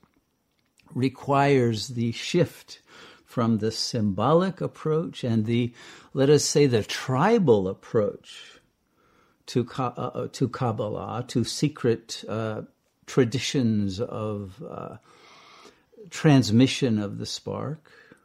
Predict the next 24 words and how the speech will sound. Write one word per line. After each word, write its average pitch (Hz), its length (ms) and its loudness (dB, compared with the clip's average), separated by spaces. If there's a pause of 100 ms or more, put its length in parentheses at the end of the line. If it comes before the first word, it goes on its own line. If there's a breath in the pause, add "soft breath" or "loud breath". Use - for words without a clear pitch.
(1160 soft breath)
to 127 520 2
something 156 600 -2
entirely 135 720 -2
different. - 680 -12 (1400 soft breath)
Because 123 580 0
that 151 400 0 (400)
way 180 800 4
of 147 460 0
proceeding 131 1080 0
that 117 220 -2
sages 127 640 0
have 123 200 0
used, 104 640 0
of, 107 280 -4
of 113 180 0
an 139 100 8
oral 143 540 8
tradition, 113 800 -4
carrying 123 520 0
on 110 280 0
from 101 220 -8
teacher 110 420 -10
to 117 160 -14
disciple, 107 640 -10